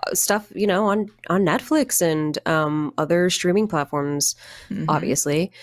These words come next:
Speaker 1: Um, but
Speaker 2: I was very disappointed to see, I, I think this was the Golden Globes. It was a graphic of all the women nominated for Best Actress. And I think there was only one woman of color in the entire list of women nominated.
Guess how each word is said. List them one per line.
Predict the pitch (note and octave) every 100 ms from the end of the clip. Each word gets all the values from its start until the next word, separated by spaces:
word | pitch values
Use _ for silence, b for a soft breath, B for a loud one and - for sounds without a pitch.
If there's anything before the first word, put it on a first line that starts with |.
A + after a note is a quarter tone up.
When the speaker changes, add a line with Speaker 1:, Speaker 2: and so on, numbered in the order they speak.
| B B _ -
Speaker 1:
Um, | E3 D#3 D3+ D3 D3
but | E3 D#3+ D3+ D3
Speaker 2:
I | F#3
was | G3+ B3 D4
very | G#3 G#3 G3+ G3
disappointed | F#3 E3+ D#3+ - D3 D3+ D3+ D3 -
to | - D#3+
see, | - - - - -
I, | D3 - -
I | G3
think | F#3+ B3+
this | -
was | G3
the | D#3+
Golden | D3 C#3 - D3
Globes. | C3 B2+ B2 -
It | -
was | E3+
a | F3
graphic | F#3 E3 F#3+ G3
of | F3
all | E3+ D#3+
the | D3+
women | D3+ D#3 D3+
nominated | C#3+ C#3+ C#3+ C#3 D3
for | -
Best | C3 C#3+
Actress. | C3+ C#3+ - A#2+ D#3 - - _ _ _ _ _ -
And | E3+ E3 E3+ E3 D#3+ -
I | F3
think | F#3 G3
there | G3
was | F#3+ F#3+
only | F3+ E3
one | D#3+ D#3+
woman | D#3 D3+ C#3+
of | -
color | C#3+ C3 - F#3 _
in | - D#3
the |
entire | C#3+ - D3+ C#3+
list | C#3+ -
of | C#3 - -
women | D#3+ C#3+ C3+
nominated. | - - - G1+ - -